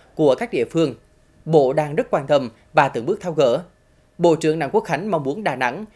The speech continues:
tiếp tục phát huy những kết quả đạt được và lưu ý Đà Nẵng trong thời gian đến cần ưu tiên tập trung cho công tác xử lý rác thải, nước thải, chủ động tham mưu và tăng cường công tác quản lý đất đai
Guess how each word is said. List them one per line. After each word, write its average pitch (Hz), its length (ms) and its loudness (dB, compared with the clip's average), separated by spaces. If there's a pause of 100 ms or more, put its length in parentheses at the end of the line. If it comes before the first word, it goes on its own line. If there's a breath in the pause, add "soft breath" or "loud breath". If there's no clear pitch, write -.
(100)
tiếp 214 140 2
tục 151 140 0
phát 180 140 -4
huy 147 200 -2
những 135 260 -4
kết 233 160 0
quả 143 120 2
đạt 147 180 -4
được 147 260 0 (240 loud breath)
và 156 200 0
lưu 139 160 -2
ý 170 360 -4
Đà 151 160 -2
Nẵng 135 280 -6
trong 175 200 -2
thời 143 100 -8
gian 131 120 -8
đến 143 240 -4 (240 soft breath)
cần 190 160 0
ưu 180 140 0
tiên 175 240 -2
tập 151 200 -2
trung 160 260 -2
cho 151 100 -2
công 139 200 -4
tác 202 200 -4 (100)
xử - 180 -4
lý 131 120 -2
rác 214 180 -6
thải, 127 340 -2 (100)
nước - 160 -4
thải, 131 300 -2 (300 soft breath)
chủ 190 120 8
động 139 200 4
tham 151 160 -8
mưu 147 280 -2 (180 loud breath)
và 160 160 2
tăng 196 140 -4
cường 143 280 -4
công 139 180 -2
tác 196 240 -6
quản 127 180 -2
lý 127 120 -6
đất 214 180 -6
đai 135 240 0